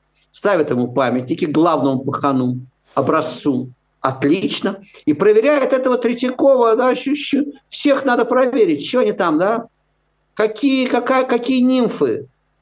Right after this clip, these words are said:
Какие сатиры, какие нимфы? Да, дорогая, ты ревнуешь, Гоген. Ну что вообще, что происходит? Л Г Б Т сплошное.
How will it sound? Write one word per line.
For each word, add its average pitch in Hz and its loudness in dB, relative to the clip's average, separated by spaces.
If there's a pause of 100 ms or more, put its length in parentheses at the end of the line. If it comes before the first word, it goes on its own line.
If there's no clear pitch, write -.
Какие 226 -2
сатиры, 233 0
какие 220 -2
нимфы? 196 -2 (680)
Да, 185 0
дорогая, 214 2
ты 196 0
ревнуешь, 196 2
Гоген. 196 0
Ну 392 2
что - -6
вообще, 285 0
что 262 -6
происходит? 254 -2 (540)
Л 190 2
Г 262 2
Б 277 2
Т 277 2
сплошное. - -4